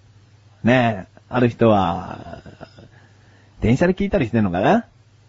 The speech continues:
出勤とかで。電車で聞いてる人ってさ、こう、実は意外とシラフヌーな顔して聞いてんだよね。音楽とか何にも聞いてないような顔で聞いてるじゃない。ねえ、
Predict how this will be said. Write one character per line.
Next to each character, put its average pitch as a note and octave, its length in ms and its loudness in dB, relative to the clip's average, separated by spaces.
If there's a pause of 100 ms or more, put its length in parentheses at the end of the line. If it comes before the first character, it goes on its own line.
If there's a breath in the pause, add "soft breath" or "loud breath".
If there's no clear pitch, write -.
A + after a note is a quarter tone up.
(180)
出 - 160 -10
勤 F#2+ 260 -6
と E2+ 100 -4
か E2+ 100 -6
で。 E2 140 -8 (1120 soft breath)
電 F#3+ 140 4
車 B3+ 100 4
で B3 80 0
聞 A#3+ 140 -4
い - 20 -4
て A3+ 80 0
る A#3 100 0
人 A#3 140 -4
っ B3+ 60 -4
て - 100 -4
さ、 F2 300 -6 (100)
こ B2 360 4
う、 A#2+ 120 2
実 C#3 260 0
は C#3+ 60 4
意 A#2 60 2
外 C#3 180 0
と D3 200 0
シ E3 120 -4
ラ F3+ 140 0
フ E3+ 100 -2
ヌ F3+ 220 4
ー - 20 6
な D3 140 4
顔 A#2 180 4
し A2+ 80 -4
て A#2+ 300 4
聞 - 140 -2
い - 20 0
て C#3 100 2
ん B2+ 60 2
だ F#2+ 80 0
よ F2+ 80 -2
ね。 A#2 160 -2 (260)
音 G3 240 4
楽 G3 400 4
と F#3+ 80 2
か D3 120 0
何 F3 180 2
に G3+ 240 4
も G3 100 4
聞 A3+ 220 0
い A3+ 40 -6
て A#3 120 2
な A#3+ 100 4
い A#3+ 120 4
よ A3 100 6
う G#3+ 40 2
な G3+ 120 2
顔 A3 200 4
で C4+ 100 0
聞 A#2 180 -6
い - 20 -2
て A#2+ 100 -2
る A2+ 100 0
じ G2 60 -4
ゃ E2 40 -6
な D#2+ 80 -10
い。 - 40 -14 (760 soft breath)
ね A#2 320 2
え、 - 20 -20